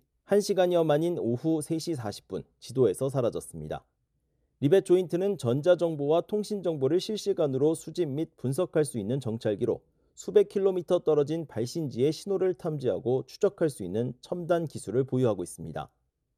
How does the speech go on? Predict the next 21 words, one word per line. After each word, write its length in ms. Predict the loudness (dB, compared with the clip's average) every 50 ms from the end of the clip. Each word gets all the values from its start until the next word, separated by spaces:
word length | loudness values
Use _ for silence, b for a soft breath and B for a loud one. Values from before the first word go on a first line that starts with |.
| _ _ _ _ _ _ _
특히 240 | -8 2 4 4 4
북한이 380 | 4 2 -2 0 0 0 -2
탄도미사일 680 | -2 -4 -6 0 2 2 2 2 0 2 2 2 2 2
발사 420 | 2 0 -2 -2 0 0 0 0
준비를 380 | 0 0 -4 -4 -2 -2 0 0
할 120 | 0 -2
때 260 | 0 _ 4 4 4 4
관련 340 | 0 -6 -4 0 0 0 0
신호를 460 | -2 -6 -8 -6 -2 0 0 0 0
감지하는 540 | -2 -6 -6 -6 -4 0 0 0 0 -2 -2
데 140 | 0 0 -2 0
활용돼 320 | -2 -2 -2 -2 0 0 0
왔습니다. 540 | 0 -2 -4 -10 -12 -10 -8 -6 -8 -8 -10 _ _ _ _ _ _ _ _ _ _ _ _ _ _ _ _ _ 0
리벳 240 | 4 4 4 4 6
조인트는 480 | 4 4 4 4 0 0 0 0 -2
지난 200 | -2 -2 -2 -2
십구 380 | -2 -4 -6 -8 -6 -4 0 2
일에도 360 | 4 4 4 4 2 -2 -6 _ _ _ _
한국 400 | -8 -6 -4 -2 -2 -2 -2 -2
수원과 600 | 0 2 2 2 2 2 2 2 4 4 2 0
서해 340 | -4 -4 -2 2 2 2